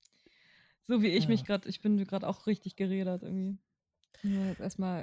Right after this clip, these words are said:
Speaker 1: irgendwie eine kalte Dusche nehmen, was essen und dann bin ich wieder fit. Und dann geht's
Speaker 2: Ja.
Speaker 1: los mit What Do You Meme. Ich freu mich richtig hart drauf. Das wird so witzig.
Speaker 2: Ja, erzähl mir mal auf jeden Fall, wie das war dann so, also so am Ende so.
Speaker 1: Ja. Mach ich.
Speaker 2: Overall.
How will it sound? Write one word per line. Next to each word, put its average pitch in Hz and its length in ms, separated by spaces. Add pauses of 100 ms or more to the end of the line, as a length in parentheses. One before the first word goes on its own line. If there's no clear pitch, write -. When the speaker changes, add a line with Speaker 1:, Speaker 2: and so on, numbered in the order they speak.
Speaker 1:
irgendwie 196 160
eine 185 140
kalte 196 340
Dusche 208 340
nehmen, 196 280
was 185 160
essen 185 340
und 180 160
dann 165 240
bin 170 140
ich 170 160
wieder 175 140
fit. - 300 (540)
Und 180 180
dann 175 140
geht's 160 220
Speaker 2:
Ja. - 60
Speaker 1:
los 202 200
mit 185 140
What 175 160
Do 196 80
You 185 160
Meme. 190 240
Ich 185 100
freu 196 200
mich 190 160
richtig - 280
hart 151 220
drauf. 160 100
Das - 160
wird 202 100
so 269 160
witzig. 208 400 (1300)
Speaker 2:
Ja, 131 120
erzähl 143 260
mir 160 140
mal 135 100
auf 117 180
jeden 127 180
Fall, 120 180
wie 123 60
das 120 200
war 123 160
dann 123 140
so, 113 140
also 117 180
so 117 160
am 110 100
Ende 123 300
so. 120 360 (280)
Speaker 1:
Ja. 196 180 (1200)
Mach 175 160
ich. 190 100
Speaker 2:
Overall. 113 880